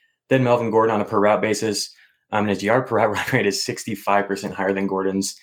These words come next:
Um, but before this week's game, Gordon had played fifty-five percent of the third down passing plays and sixty-five percent of the two-minute offensive snaps. Um, and so I think we could see those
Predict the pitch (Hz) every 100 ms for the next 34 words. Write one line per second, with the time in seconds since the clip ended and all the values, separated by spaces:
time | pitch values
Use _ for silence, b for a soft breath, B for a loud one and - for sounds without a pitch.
0 | b b b b 107 104 98 92 123 104
1 | 92 147 131 117 - - 135 113 107 113
2 | 101 113 101 113 104 101 104 101 101 101
3 | 98 113 101 101 101 98 101 101 95 92
4 | - b b b 104 98 - 139 135 104
5 | 101 95 95 107 101 - 104 98 98 -
6 | 98 - 104 95 90 - - - 101 92
7 | 90 90 _ _ _ - 104 104 101 101
8 | 139 101 101 - 131 - 113 104 90 110
9 | 117 - -